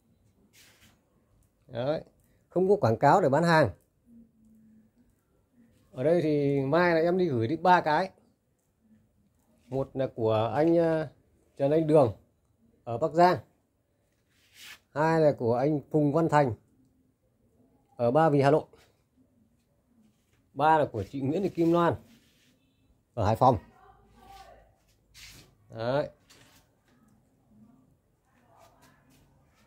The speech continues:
Sau khi hoàn thiện xong thì em phải dùng sơn nhũ em sơn lại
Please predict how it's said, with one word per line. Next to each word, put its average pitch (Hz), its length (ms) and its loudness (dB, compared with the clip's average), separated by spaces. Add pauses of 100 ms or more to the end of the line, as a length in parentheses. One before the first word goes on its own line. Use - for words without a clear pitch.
(500)
Sau 180 160 0
khi 190 120 -4
hoàn 156 200 2
thiện 139 200 -4
xong 170 220 2
thì 151 160 0
em 160 160 -2
phải 107 240 -6
dùng 127 220 -4
sơn 160 280 -4
nhũ 160 120 -4
em 185 140 -2
sơn 170 180 -2
lại 117 240 -8